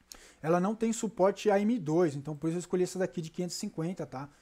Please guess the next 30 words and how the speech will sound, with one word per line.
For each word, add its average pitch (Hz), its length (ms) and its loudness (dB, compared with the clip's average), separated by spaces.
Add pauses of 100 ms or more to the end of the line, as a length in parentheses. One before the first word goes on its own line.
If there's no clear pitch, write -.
(160)
Ela 143 80 -12
tem 156 120 -6
um - 20 -6
suporte 151 320 -6
M 202 160 0
dois, 165 400 2
caso 156 200 -2
você - 40 -12
quiser 156 220 -2
fazer 170 180 -2
um 180 60 -2
upgrade 165 400 -4
pra 170 100 -4
outras 165 240 -4
coisas 170 220 -4
também, 170 200 -2
ela 170 120 -2
também 170 240 -6
tem 175 120 -10
suporte, 135 540 -8 (260)
o 143 80 -8
que 170 140 0
é 165 60 2
muito 165 320 -4
bom. 113 260 -8 (400)
Dois 233 260 8
pentes 226 520 2
de 202 100 -4
memória 185 420 4
ram 214 320 2